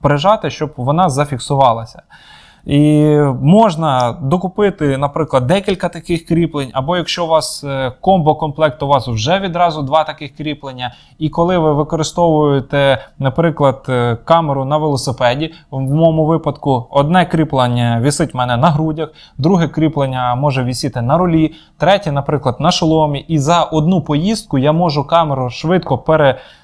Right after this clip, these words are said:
щолкувати з однієї позиції на іншу і тим самим отримати різні ракурси, і відео буде більш динамічніше.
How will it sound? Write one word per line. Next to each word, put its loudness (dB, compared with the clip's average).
щолкувати 0
з 0
однієї 0
позиції -2
на 0
іншу -2
і -6
тим -8
самим 0
отримати -2
різні 0
ракурси, 0
і -2
відео 0
буде -2
більш 2
динамічніше. -8